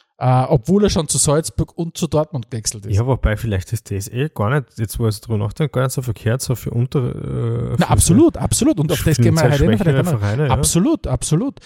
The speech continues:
Speaker 2: Ja.
Speaker 1: Und auch grad für Sturm, weißt du, für, oder für andere österreichische Bundesligisten Talente auszubringen, grad der nächste Sprung ist hier vielleicht der schwieriger. Du wirst jetzt nicht gleich von Sturm um achtzig Millionen oder neunzig Millionen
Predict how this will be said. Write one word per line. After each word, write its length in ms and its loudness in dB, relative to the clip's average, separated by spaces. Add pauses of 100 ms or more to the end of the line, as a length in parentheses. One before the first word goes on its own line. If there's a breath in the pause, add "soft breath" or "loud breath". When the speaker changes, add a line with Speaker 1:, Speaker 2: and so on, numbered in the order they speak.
Speaker 2:
Ja. 80 -10
Speaker 1:
Und 160 2
auch 160 2
grad 160 0
für 140 2
Sturm, 360 0
weißt 160 -6
du, 120 -4
für, 380 -4
oder 300 2
für 140 0
andere 340 0
österreichische 400 0
Bundesligisten 640 -2
Talente 440 -2
auszubringen, 600 -2 (400 loud breath)
grad 220 -4
der 40 0
nächste 500 -2
Sprung 380 -4
ist 140 -4
hier 100 -4
vielleicht 320 -4
der 60 -4
schwieriger. 420 2
Du 140 0
wirst 160 2
jetzt 160 -6
nicht 140 -6
gleich 180 -4
von 120 0
Sturm 340 2
um 140 -4
achtzig 380 -2
Millionen 460 -2
oder 140 0
neunzig 360 -4
Millionen 480 2